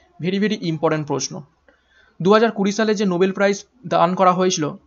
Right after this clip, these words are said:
তো সেই নোবেল প্রাইজ থেকে কিন্তু পরীক্ষায় প্রশ্ন আসার চান্স রয়েছে অন্তত একটা থেকে দুটো। তো এখানে প্রশ্নটা কি বলছে, "In which category", কোন ক্যাটাগরিতে তিনজন বিজ্ঞানী রজার পেনরোস, অ্যান্ড্রিয়া গেজ and রেইনহার্ড গেনজেল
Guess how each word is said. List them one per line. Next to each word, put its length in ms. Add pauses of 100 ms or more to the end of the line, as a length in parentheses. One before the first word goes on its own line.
(280)
তো 100
সেই 180
নোবেল 280
প্রাইজ 240
থেকে 140
কিন্তু 180
পরীক্ষায় 380
প্রশ্ন 300
আসার 220 (100)
চান্স 440
রয়েছে 340
অন্তত 280
একটা 240
থেকে 180
দুটো। 300 (920)
তো 80
এখানে 180
প্রশ্নটা 340
কি 140
বলছে, 340 (360)
"In 140
which 380
category", 360
কোন 260
ক্যাটাগরিতে 580
তিনজন 500
বিজ্ঞানী 520
রজার 340
পেনরোস, 640 (480)
অ্যান্ড্রিয়া 500
গেজ 520
and 220 (260)
রেইনহার্ড 560
গেনজেল 480